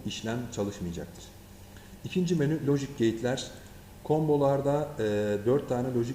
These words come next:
gate tanımlayabilirsiniz. Bir burada, biz burada bir tane logic gate'i açarak kısaca bir örnek yapacağız. Logic gate bir ve hangi logikleri kullanabiliyoruz? Bunları logic gate,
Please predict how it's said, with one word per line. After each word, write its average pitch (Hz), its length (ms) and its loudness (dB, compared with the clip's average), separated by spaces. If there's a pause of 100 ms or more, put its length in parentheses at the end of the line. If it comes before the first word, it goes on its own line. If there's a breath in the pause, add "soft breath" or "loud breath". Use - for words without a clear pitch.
gate 120 180 0
tanımlayabilirsiniz. 113 1000 -2
Bir 113 180 0
burada, 107 280 0 (520)
biz 113 120 -10
burada 110 220 -4
bir 135 100 -4
tane 98 340 -2
logic 101 220 -4
gate'i 104 380 -2
açarak 113 420 -4
kısaca 95 340 -6
bir 95 180 -6
örnek 117 340 -2
yapacağız. 120 500 -4 (520 loud breath)
Logic 135 260 2
gate 143 360 2 (1500)
bir 107 280 -2 (420)
ve 131 180 2 (340)
hangi 165 280 0
logikleri 98 540 -2
kullanabiliyoruz? 123 680 0 (880)
Bunları 135 460 2
logic 127 220 0 (100)
gate, 139 200 0